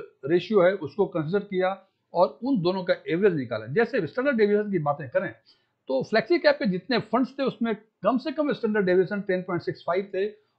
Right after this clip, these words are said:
और अधिक से अधिक फ़िफ़्टीन पॉइंट सेवन नाइन था। और इन दोनों का रेशियो निकाल के हमने थर्टीन पॉइंट टू टू निकाला। और इस लिहाज से beta का रेफरेंस rate, रेफरेंस रेशियो ज़ीरो पॉइंट एट एट, शार्पे का वन पॉइंट वन वन,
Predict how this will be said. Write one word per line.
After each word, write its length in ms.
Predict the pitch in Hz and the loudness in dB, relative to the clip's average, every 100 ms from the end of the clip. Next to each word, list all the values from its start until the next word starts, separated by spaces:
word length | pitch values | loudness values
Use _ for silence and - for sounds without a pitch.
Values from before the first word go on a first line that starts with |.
| - | 0
और 300 | 156 180 - | 0 0 -2
अधिक 240 | 151 254 - | -2 -2 0
से 100 | 185 | 0
अधिक 200 | 196 - | 0 -4
फ़िफ़्टीन 300 | 156 226 208 | -4 -4 -2
पॉइंट 200 | 170 - | -4 -2
सेवन 200 | 160 147 | -2 -2
नाइन 280 | 147 180 | -2 -4
था। 300 | 165 180 - _ _ - | -2 -2 -2 _ _ -6
और 200 | 175 - | -6 -4
इन 160 | 262 262 | -4 -2
दोनों 200 | 214 190 | -2 2
का 80 | 165 | 2
रेशियो 300 | 165 - 175 | 2 0 -2
निकाल 260 | 156 156 | 0 0
के 120 | 156 160 | 0 -4
हमने 100 | 156 143 | -2 -2
थर्टीन 240 | 147 202 | -2 -4
पॉइंट 280 | - 151 139 | -4 -8 -8
टू 80 | 170 | -4
टू 120 | 208 | -4
निकाला। 300 | 180 170 160 | -2 -4 -6
और 340 | 175 170 202 - | -4 0 0 0
इस 180 | 302 302 | -4 0
लिहाज 280 | 233 208 202 | 4 4 2
से 220 | 185 208 - _ _ 110 | 0 0 -4 _ _ -8
beta 360 | 117 240 262 | -2 0 0
का 140 | 240 226 | 0 2
रेफरेंस 480 | 180 - 220 - - _ _ _ | 0 0 -2 -4 -12 _ _ _
rate, 360 | 160 196 196 _ - - _ - | 4 4 2 _ -16 -16 _ -18
रेफरेंस 560 | 165 - 156 - 277 202 | -18 0 0 2 4 4
रेशियो 260 | 185 214 | 4 2
ज़ीरो 260 | 147 180 208 | 2 4 4
पॉइंट 300 | 196 175 170 156 | 4 0 0 0
एट 200 | 175 180 | 2 2
एट, 240 | 190 - _ _ | 0 -4 _ _
शार्पे 440 | _ 180 196 196 247 | _ 2 2 2 -2
का 160 | 226 127 | 0 -2
वन 280 | 143 175 | 0 -2
पॉइंट 240 | 185 185 151 | -2 -4 -4
वन 200 | 131 175 | -2 -4
वन, 260 | 175 175 | -4 -6